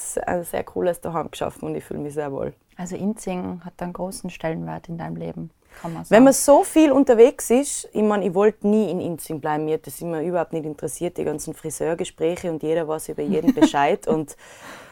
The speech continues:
Speaker 1: und wirf-, werfen da noch Sachen vor, was vor zehn Jahren zu irgendwem gesagt hast, wo ich mir denke, „Mei, bitte, also junger noch, entwickelt
Speaker 2: Mhm.
Speaker 1: sich einmal weiter oder schaut mal über den Tellerrand, also über Inzing aus, schaut sich einmal ein bisschen die Welt an.“ Aber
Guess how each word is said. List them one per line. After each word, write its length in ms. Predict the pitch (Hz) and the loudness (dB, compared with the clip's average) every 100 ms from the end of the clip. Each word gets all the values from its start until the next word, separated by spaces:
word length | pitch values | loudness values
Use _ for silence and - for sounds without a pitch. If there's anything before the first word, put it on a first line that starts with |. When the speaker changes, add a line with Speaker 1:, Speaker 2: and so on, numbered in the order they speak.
| - | -2
Speaker 1:
und 200 | 175 151 | -2 4
wirf-, 320 | 170 180 - | 4 2 2
werfen 320 | 165 180 190 | 4 4 2
da 100 | 165 | 0
noch 120 | 165 | 0
Sachen 360 | 160 151 - 185 | 2 0 0 -6
vor, 260 | - 180 175 | 4 4 6
was 160 | 170 | 2
vor 220 | - 170 - _ | 2 2 2 _
zehn 320 | - 170 196 | -2 2 2
Jahren 240 | 190 170 185 | 6 6 4
zu 120 | 190 | 2
irgendwem 420 | 165 202 180 160 | 2 2 0 -2
gesagt 320 | - 175 - | -2 -4 2
hast, 160 | 208 190 | 2 4
wo 60 | 170 | 0
ich 40 | |
mir 60 | 165 | 0
denke, 200 | 160 - | -4 -6
„Mei, 140 | 156 - _ - | -12 -14 _ -4
bitte, 520 | 196 - 196 190 190 - - | -4 -2 -2 -2 -2 -14 -16
also 180 | - 135 | -12 -6
junger 420 | 156 185 208 196 | 0 2 2 2
noch, 180 | 196 180 | 4 2
entwickelt 380 | 160 - 226 196 | 2 -6 -6 -4
Speaker 2:
Mhm. 80 | 180 | -4
Speaker 1:
sich 260 | 175 185 156 | -6 -8 -8
einmal 200 | 156 139 | -4 -2
weiter 360 | 131 190 180 | -2 -2 -2
oder 140 | 151 160 | -4 -4
schaut 320 | 143 160 - | -6 -6 -6
mal 100 | 180 | -6
über 200 | 185 165 | -4 -4
den 100 | 160 | -2
Tellerrand, 540 | 123 170 185 170 175 | 0 0 0 0 -2
also 180 | 151 156 | -4 -4
über 180 | 147 147 | -2 -2
Inzing 540 | - 185 - 175 175 180 - - - - - | 0 -4 -2 -2 -2 -4 -14 -20 -20 -20 0
aus, 320 | 156 180 190 | 4 4 4
schaut 460 | 202 196 190 180 - | 2 4 4 0 0
sich 140 | 175 | -4
einmal 160 | 185 175 | 0 0
ein 100 | 160 | 0
bisschen 240 | 196 - | -4 -2
die 100 | 175 | 2
Welt 300 | 165 175 233 | 4 4 6
an.“ 260 | 170 175 226 - - - - _ - _ | 6 6 4 -2 -20 -20 -20 _ -20 _
Aber 680 | 208 233 269 220 220 254 | 10 10 10 10 10 10